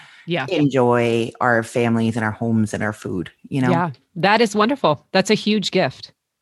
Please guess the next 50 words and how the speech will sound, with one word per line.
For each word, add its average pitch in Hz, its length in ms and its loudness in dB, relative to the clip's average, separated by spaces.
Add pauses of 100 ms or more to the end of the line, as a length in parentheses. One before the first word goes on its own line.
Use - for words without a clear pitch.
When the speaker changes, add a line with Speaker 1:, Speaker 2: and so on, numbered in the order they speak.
(100)
Speaker 2:
Thank 226 280 -4
you. 120 200 -2 (320)
Speaker 1:
Yeah. 240 280 2
Speaker 2:
It's 143 260 -8
been 147 140 2
Speaker 1:
So 220 240 2
Speaker 2:
fun. 113 40 -4
I 131 60 -4 (100)
love 120 200 -2
podcasting. 110 560 -6 (260)
Speaker 1:
<laughs> 330 720 0
So 226 140 2
do 185 100 2
I. - 200 4 (240)
<laughs> 403 220 -2
That's 359 260 0
great. 226 420 2
That's 247 180 0
great. 208 260 2 (340)
So 330 200 0
tell 311 360 0
everybody 247 460 2
where 208 220 2
to 202 80 2
find 175 380 0
you. 127 180 -4 (800)
Speaker 2:
So 254 280 2
I 247 240 2
am 220 540 4
Cook 247 280 -2
the 233 120 0
Story 156 840 2
everywhere 147 760 2
except 170 300 0
TikTok. 139 380 0
I'm 143 100 0
not 143 160 2
on 139 100 4
TikTok 127 420 -4
yet. - 200 -6
My 139 140 -2
daughter's 127 320 2
trying 160 220 0
to - 20 -2
convince 180 300 2
me. 165 180 0
It 139 60 0
has 139 80 2
Speaker 1:
Uh, 165 160 4
Speaker 2:
not 123 120 0